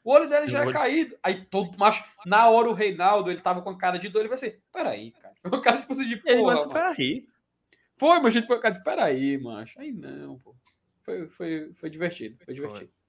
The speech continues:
Speaker 2: Foi, foi, foi.
Speaker 1: Mas, falando sério, o melhor momento eu acho que eu já citei, cara. Foi aquele do,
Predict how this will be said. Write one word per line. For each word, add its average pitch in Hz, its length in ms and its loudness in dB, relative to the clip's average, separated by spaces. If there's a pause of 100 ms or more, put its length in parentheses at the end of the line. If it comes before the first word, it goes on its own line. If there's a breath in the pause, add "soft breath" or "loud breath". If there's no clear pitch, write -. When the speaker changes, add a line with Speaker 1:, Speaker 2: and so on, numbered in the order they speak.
Speaker 2:
Foi, 104 120 -20
foi, 107 60 -20 (260)
foi. - 100 -20 (1500)
Speaker 1:
Mas, 220 460 0 (360)
falando 269 300 2
sério, 240 320 6
o 226 40 -4
melhor 233 180 2
momento 226 300 -2
eu - 40 2
acho - 120 -4
que 233 60 0
eu 214 40 -2
já 226 120 6
citei, 196 420 -2
cara. 135 260 0
Foi 160 140 -2
aquele 170 340 -2
do, 170 540 0